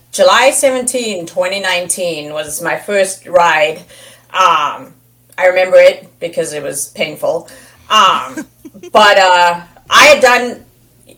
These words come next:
I, you know, I researched. I needed something where I could work out at home because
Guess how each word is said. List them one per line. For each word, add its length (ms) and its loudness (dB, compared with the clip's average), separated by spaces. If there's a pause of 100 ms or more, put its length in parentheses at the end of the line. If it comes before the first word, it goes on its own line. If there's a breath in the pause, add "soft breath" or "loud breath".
I, 200 4
you 180 -2
know, 100 0
I 300 2 (600 loud breath)
researched. 600 4
I 80 2
needed 220 -2
something 300 -2
where 200 2
I 40 -6
could 100 -6
work 200 -4
out 140 0
at 100 -4
home 340 0
because 800 -4